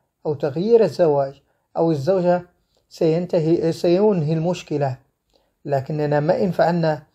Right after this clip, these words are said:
حتى نعود إلى لحظة التأفف مجددا فيما يشبه العود الأبدي، ذلك أن الملل ملازم لدوران، لدوران الزمن على أي شيء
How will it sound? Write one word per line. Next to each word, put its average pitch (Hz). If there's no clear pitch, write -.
حتى 156
نعود 160
إلى 156
لحظة 160
التأفف -
مجددا 160
فيما 151
يشبه 156
العود 143
الأبدي، 143
ذلك 143
أن 170
الملل 170
ملازم 185
لدوران، 160
لدوران 156
الزمن 143
على 143
أي 190
شيء 196